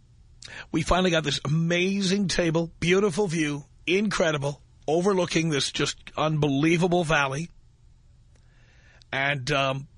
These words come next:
we look at the menu, and I see what I want. As a guy, beef tenderloin in a Cabernet reduction sauce.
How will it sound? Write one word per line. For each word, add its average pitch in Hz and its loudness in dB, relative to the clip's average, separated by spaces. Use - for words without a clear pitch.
we 156 0
look 202 2
at 214 0
the 226 2
menu, 180 0
and 147 0
I 185 2
see - -2
what 170 2
I 151 2
want. 135 -6
As 120 -4
a 127 -8
guy, 135 -2
beef 151 0
tenderloin 127 0
in 135 -2
a 131 0
Cabernet 165 2
reduction 147 0
sauce. - -4